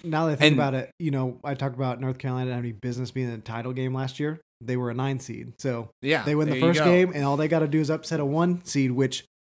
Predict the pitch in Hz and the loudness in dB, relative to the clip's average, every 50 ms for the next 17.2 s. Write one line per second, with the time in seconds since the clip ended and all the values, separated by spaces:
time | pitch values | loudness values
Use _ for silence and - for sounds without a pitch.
0 | _ _ _ _ _ - - 127 113 107 117 107 - - 131 139 143 147 143 135 | _ _ _ _ _ -2 0 0 2 2 0 -2 0 2 4 6 8 8 8 6
1 | 127 117 120 - - 127 135 143 143 131 139 135 135 139 147 139 139 - - 180 | 6 4 2 2 4 4 6 6 6 6 6 6 8 6 6 6 4 4 6 8
2 | 190 202 190 180 151 156 147 135 131 127 117 123 123 120 120 120 117 120 123 135 | 10 10 10 10 10 8 8 8 8 6 6 4 4 4 4 4 6 6 4 4
3 | 131 139 147 151 151 151 147 143 170 185 185 185 185 190 196 185 170 170 165 160 | 4 2 0 0 -2 -2 0 2 4 6 6 6 6 6 6 6 4 4 4 6
4 | 185 202 208 196 156 139 135 170 180 - 381 - 120 247 131 139 156 160 - - | 6 8 8 8 6 6 6 6 6 6 4 4 6 8 8 8 6 6 2 -4
5 | - - - - - - 135 147 147 147 147 147 139 131 120 131 165 180 196 214 | -12 -12 -18 -16 -10 -2 0 0 2 2 2 2 0 0 -2 0 0 2 2 4
6 | 226 240 254 247 240 214 160 143 143 135 160 214 226 226 233 233 240 - - - | 4 4 6 6 4 4 2 0 -4 -2 -2 -2 -2 -2 -2 -2 -4 -4 -6 -6
7 | - - 392 370 - - - - - - - - - - - - - - - - | -4 -4 -4 -4 -4 -6 -6 -6 -6 -8 -8 -10 -14 -16 -16 -16 -16 -16 -18 -20
8 | - - - - 160 165 160 156 147 - _ _ _ _ _ _ _ _ _ _ | -18 -6 4 6 8 8 8 6 2 -2 _ _ _ _ _ _ _ _ _ _
9 | _ _ _ _ _ - - - 190 180 143 80 - - 180 185 220 208 247 254 | _ _ _ _ _ -4 2 4 4 4 4 0 2 6 6 8 8 8 8 8
10 | 220 208 170 131 190 220 240 233 214 190 175 160 127 113 110 117 127 127 - 131 | 8 6 6 6 8 8 8 8 8 8 6 6 4 2 2 0 0 0 -2 -4
11 | - - 123 127 - 131 123 139 147 - - 120 135 131 - - - 165 165 190 | -2 0 -2 -2 -2 0 0 2 2 2 4 2 2 2 2 0 0 0 4 4
12 | 196 190 202 208 196 - 135 117 110 110 117 165 196 220 208 160 151 147 165 175 | 4 6 6 4 2 0 -4 -10 -8 -4 0 2 4 4 4 4 6 6 8 8
13 | 180 170 131 127 123 117 110 110 113 113 113 120 120 131 127 135 147 135 160 185 | 8 6 6 4 2 2 2 0 0 -2 -2 -2 -4 -4 -2 -2 -2 0 2 0
14 | 202 185 - 175 160 151 143 135 123 113 127 127 123 - 135 131 - 123 127 123 | 0 0 0 2 2 2 2 0 -2 -2 -2 -2 0 -2 -2 -4 -2 0 0 0
15 | 120 117 113 117 120 135 139 135 139 135 135 131 - 120 113 - 131 131 175 170 | 0 0 0 0 2 2 2 4 4 4 2 2 2 -2 0 0 0 2 2 2
16 | - 131 120 - - 117 113 113 113 - - - 156 143 - - 196 185 165 120 | 2 0 0 0 2 2 2 2 0 0 0 2 2 4 6 6 6 6 6 2
17 | 104 95 85 | 2 -4 -10